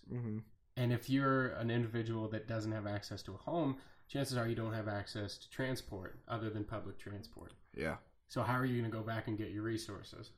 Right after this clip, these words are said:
Speaker 2: How are you gonna go back and get what you need to survive? And that was just taken from them.
Speaker 1: It's kind of a ruthless cycle, you know. Once, once you're there, once you're homeless and you're there, it's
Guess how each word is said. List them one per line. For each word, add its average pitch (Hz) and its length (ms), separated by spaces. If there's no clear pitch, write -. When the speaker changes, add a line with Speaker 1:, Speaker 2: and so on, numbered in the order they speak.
Speaker 2:
How 120 100
are 117 60
you 113 120
gonna 110 120
go 107 120
back 104 240
and 101 120
get 101 160
what 101 120
you 107 100
need 101 180
to 98 80
survive? 117 460
And 113 100
that 110 60
was 107 100
just 104 160
taken 92 240
from 90 240
them. 90 140
Speaker 1:
It's - 140
kind 107 220
of 101 120
a 69 140
ruthless 107 560
cycle, 104 500
you 92 120
know. 90 260
Once, 123 460
once 107 280
you're 110 100
there, 98 480
once 107 300
you're 98 120
homeless 101 600
and 95 160
you're 98 120
there, 98 280
it's - 240